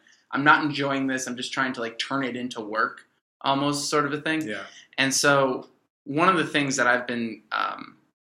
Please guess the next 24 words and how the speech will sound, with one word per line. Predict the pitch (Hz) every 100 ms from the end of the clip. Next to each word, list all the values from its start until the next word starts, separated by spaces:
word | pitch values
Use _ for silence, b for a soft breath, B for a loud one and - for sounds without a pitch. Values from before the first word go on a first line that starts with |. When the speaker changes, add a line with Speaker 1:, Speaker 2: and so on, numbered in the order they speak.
| -
Speaker 1:
trying | 175 185
to | 131
get | 135
better | 123 117
at | 110 104 95 -
and, | 120 117 -
and | 113 -
con-, | - 120 135 - -
will | 131
consistently | 127 123 - 156 135 120
try | 120
to | 104
get | 107
better | 110 110
at | 104 104 - b b b
is, | 127 123
like, | 120 117
allowing | 131 123 120 123 135 143 143 139 139 - - _ _ _ _ -
silence | - 120 120 127 143 -
to | 127
just | 117 117 -
happen. | 107 - 160 185 - - _ _ - - _ _ _ - -
And, | 120 127 123 120 117 - _ _ 117
uh, | 110 104